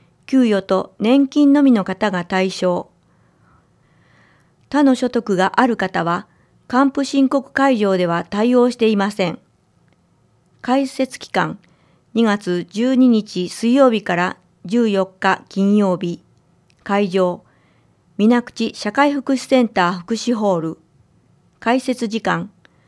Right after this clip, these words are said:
九時三十分から十二時と、十三時から十六時。お越しの際には、必要書類、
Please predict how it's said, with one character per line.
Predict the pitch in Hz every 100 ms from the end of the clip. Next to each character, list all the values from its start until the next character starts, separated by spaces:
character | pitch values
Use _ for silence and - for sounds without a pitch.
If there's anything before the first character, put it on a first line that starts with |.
| _ _ _
九 | 277
時 | 226 220
三 | 208 247
十 | 240 254
分 | 247 208 190
か | 190
ら | 180 175
十 | 202 233
二 | 233
時 | 185 175
と、 | 175 175 - _ _ _ -
十 | 226 254
三 | 247 277 247
時 | 185
か | 175
ら | 180 185 -
十 | 170 196 220
六 | 214 208 196
時。 | 160 160 - _ _ _ _ _ _ _ _ _ _ _ _
お | 202
越 | 277 277
し | 269
の | 277
際 | 285 277 233
に | 196
は、 | 190 208 _ _
必 | - - 254
要 | 262 247
書 | 240 233
類、 | 185 170 170